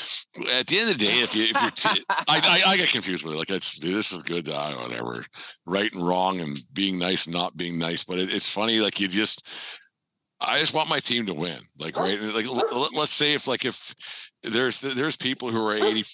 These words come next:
Speaker 1: eighty-five years old who are Yankee fans since God knows when, they probably had no idea that Domingo Germán did whatever, whatever happened. You know, they, they, they listen to, they, they read the paper, they don't read the paper,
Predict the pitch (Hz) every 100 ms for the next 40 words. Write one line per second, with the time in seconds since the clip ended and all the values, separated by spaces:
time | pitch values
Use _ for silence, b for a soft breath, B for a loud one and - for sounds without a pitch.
0 | - 117 110 - 110 110 95 104 98 101
1 | 104 104 98 95 95 98 92 101 101 98
2 | - 101 101 85 - 95 101 98 95 90
3 | - 98 98 B B B 123 190 185 135
4 | 131 127 117 110 101 101 101 113 117 113
5 | 110 90 95 95 95 80 87 92 90 82
6 | 87 85 85 80 80 82 80 78 76 76
7 | 82 80 76 69 64 - - _ _ 90
8 | 95 90 B B B B 110 101 120 120
9 | 131 127 120 120 117 123 107 110 _ -
10 | 110 104 98 90 113 113 107 107 - 101
11 | 98 98 107 117 113 104 107 101 107 104